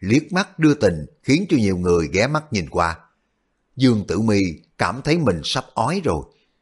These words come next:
Cô kéo Tiểu Thiên để mà rời đi, thì nghe thấy tiếng nói kia của cô gái tên là Lộ Lộ cất lên. Cha nuôi à, con bé kia làm em rất là khó chịu đó. Vừa rồi nó còn dám dùng cái ánh mắt khinh bỉ nhìn chúng ta nữa đó.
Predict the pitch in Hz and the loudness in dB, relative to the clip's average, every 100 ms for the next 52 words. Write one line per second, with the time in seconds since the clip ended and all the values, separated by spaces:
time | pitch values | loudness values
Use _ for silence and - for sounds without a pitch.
0 | _ 170 135 - 143 226 - 101 123 135 | _ 2 4 4 2 0 0 -2 2 2
1 | 131 120 101 120 98 82 82 104 101 - | 2 0 -2 0 0 0 0 0 -2 -6
2 | _ - 127 110 107 117 113 120 147 165 | _ -2 2 2 2 0 0 0 -2 2
3 | 147 175 165 165 127 110 107 113 117 95 | 2 2 0 0 2 0 0 0 2 2
4 | 95 139 - 135 101 80 82 87 76 78 | 0 -4 0 0 2 0 0 0 0 0
5 | - 110 101 87 73 _ _ _ _ _ | -2 -2 0 -2 -4 _ _ _ _ _
6 | _ _ - 143 147 151 151 107 101 104 | _ _ -4 -2 2 2 2 0 0 -2
7 | 95 - _ - 139 120 156 - 131 131 | -4 -8 _ 0 0 2 0 0 2 4
8 | 120 - - 107 87 120 123 110 160 185 | 2 0 -2 -2 -2 -4 -4 -2 -2 -2
9 | - 147 180 104 92 110 147 - - _ | -2 -2 0 0 0 2 0 -2 -14 _
10 | _ 139 139 127 117 120 117 101 - - | _ 0 4 4 6 6 4 2 -4 -4
11 | 226 208 127 156 196 247 151 98 143 147 | -2 0 2 2 0 2 2 2 0 0
12 | 196 226 - 180 160 131 143 156 202 - | 0 -2 0 -2 2 2 4 2 0 -2
13 | 135 107 87 160 214 196 143 113 131 175 | 0 0 2 0 2 0 0 0 0 0
14 | 170 | -2